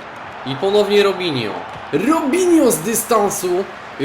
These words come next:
Hart niepewnie, e, paruje piłkę, powiedzmy, na, na rzut rożny. E, Touré. Główki nie wygrał,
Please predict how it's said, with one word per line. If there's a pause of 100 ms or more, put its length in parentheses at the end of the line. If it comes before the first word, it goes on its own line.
(180)
Hart
niepewnie,
e,
paruje
piłkę,
powiedzmy,
na, (160)
na
rzut
rożny. (380)
E,
Touré. (720)
Główki
nie
wygrał,